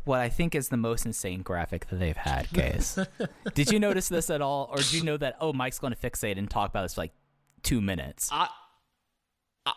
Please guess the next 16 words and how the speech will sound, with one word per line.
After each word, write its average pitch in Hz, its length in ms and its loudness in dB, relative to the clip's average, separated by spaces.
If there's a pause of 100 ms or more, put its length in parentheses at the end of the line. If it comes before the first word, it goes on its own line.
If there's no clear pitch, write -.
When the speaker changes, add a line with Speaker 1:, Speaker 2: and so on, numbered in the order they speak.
Speaker 2:
I 180 220 6
will 208 160 2
say 180 160 2
I 151 160 2
noticed 175 500 0
it, 233 180 -2 (160)
and 156 140 2
I 147 80 0
thought 175 300 0
it 175 100 -4
was 156 160 -4
weird, 147 560 0
but 151 180 -4
you 156 120 -2
clearly 180 540 0
have 147 380 -2